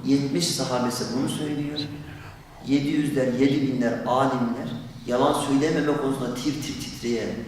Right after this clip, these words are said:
o salihler diyorlar ki bu böyledir. İnsan inanmıyorsa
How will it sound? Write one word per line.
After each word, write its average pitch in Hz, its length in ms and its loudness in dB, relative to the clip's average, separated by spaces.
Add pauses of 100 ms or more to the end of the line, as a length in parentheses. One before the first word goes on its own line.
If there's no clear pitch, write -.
(180)
o 123 80 0
salihler 120 760 0
diyorlar 135 260 2
ki - 140 -2 (100)
bu 135 100 -2
böyledir. 139 460 4 (600)
İnsan 135 380 -2
inanmıyorsa 120 640 0